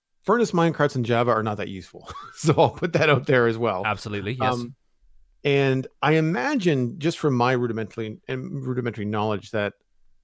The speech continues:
Speaker 1: being unable to access older versions on the Bedrock, I'm, I'm guessing that just has to do with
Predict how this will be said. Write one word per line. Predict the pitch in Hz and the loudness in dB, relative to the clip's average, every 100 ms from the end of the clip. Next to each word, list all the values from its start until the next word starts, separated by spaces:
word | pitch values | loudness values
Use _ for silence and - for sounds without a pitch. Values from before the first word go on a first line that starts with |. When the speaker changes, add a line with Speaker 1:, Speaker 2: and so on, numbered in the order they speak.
| _ _ _ _ 139 | _ _ _ _ -2
Speaker 1:
being | 208 220 | 0 2
unable | 156 160 151 139 | 2 4 4 2
to | - | 0
access | 120 139 123 98 | -2 0 -2 -2
older | - 131 120 | -2 0 0
versions | 107 107 110 110 98 92 - _ - | 0 -2 0 -4 -4 -8 -12 _ -6
on | 113 | -4
the | 104 | -4
Bedrock, | 113 113 120 95 92 _ _ _ _ | -2 -2 2 0 0 _ _ _ _
I'm, | 120 123 - | -10 -10 -8
I'm | 135 | -4
guessing | 131 180 302 | -2 -4 -2
that | 127 92 | -4 -4
just | 113 107 | -6 -6
has | - | -8
to | |
do | 107 | -4
with | 113 | -2